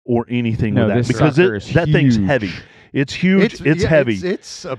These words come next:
Speaker 3: big bag.
Speaker 1: Right,
Speaker 3: It's like a
Speaker 1: so,
Speaker 3: big duffel bag,
Speaker 1: which
Speaker 3: right?
Speaker 2: It's a
Speaker 1: also
Speaker 2: dead body.
Speaker 3: Yeah,
Speaker 1: it,
Speaker 3: okay.
Speaker 1: I, we call it a body bag. Um, so it actually, because of that, they can use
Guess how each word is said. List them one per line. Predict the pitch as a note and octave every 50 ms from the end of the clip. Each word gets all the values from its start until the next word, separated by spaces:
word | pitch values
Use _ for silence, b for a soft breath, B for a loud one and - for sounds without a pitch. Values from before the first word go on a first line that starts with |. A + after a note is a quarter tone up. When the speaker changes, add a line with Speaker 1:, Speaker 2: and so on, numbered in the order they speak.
| _ _ -
Speaker 3:
big | - D#3+ F3+ C3+ G2+ F2
bag. | A#2+ B2 C#3+ C#3+ A2 B2+
Speaker 1:
Right, | C3 C3 C3+ C#3+
Speaker 3:
It's | - -
like | A#3+ -
a |
Speaker 1:
so, | C#3 D#3+ D3 C#3
Speaker 3:
big | C3
duffel | D3+ D3+ - C3 A2+
bag, | G#2 G2+ F#2 F#2+ A#2+
Speaker 1:
which | C#3+ D3
Speaker 3:
right? | A2+ B2
Speaker 2:
It's | - - _ _ -
a | E3
Speaker 1:
also | G#3+ A3 D#3 D#3 C3 -
Speaker 2:
dead | - C3+ A#2+ F2
body. | A#2+ A2+ G#2+ G#2 G2 F#2 D#2+ D#2 - _ _ _ -
Speaker 3:
Yeah, | - D#3 G2+ - D3 E2+ F2+
Speaker 1:
it, | -
Speaker 3:
okay. | F3 F3 - C3+ D#3 E3 - E3
Speaker 1:
I, | E3
we | D#3+ D3 D3
call | - D3 C#3 D3 D#3
it | D#3
a | D3
body | C3 - C#3+ C3+ B2+ B2+
bag. | A2 G2+ F#2 F2+ F#2 F#2 _ b b b b b b b -
Um, | B2 B2+ B2 A#2+ A#2 A2+ A2 G#2 - _ _ _ _ _ _ _ _ _ - -
so | - - E3 E3+ D#3+ D#3 C#3 -
it | - E3+ E3 D#3 - E3
actually, | E3 E3 F3+ F#3+ F#3 - - F#3 F3+ F3 E3 D#3 D3+ _ _ _ _ _ _ _ _ _ - C#3
because | C3 C#3+ - - - - G#3+ A#3+ C4+ A3+
of | F#3+ C3
that, | A#2+ A#2 G#2+ A2 -
they | A#2+ B2+ B2
can | - D3 C#3+ C#3+ D3+
use | D#3+ F3 G3+ A3+ A3+ G3+ E3+ C#3+ C3+ C3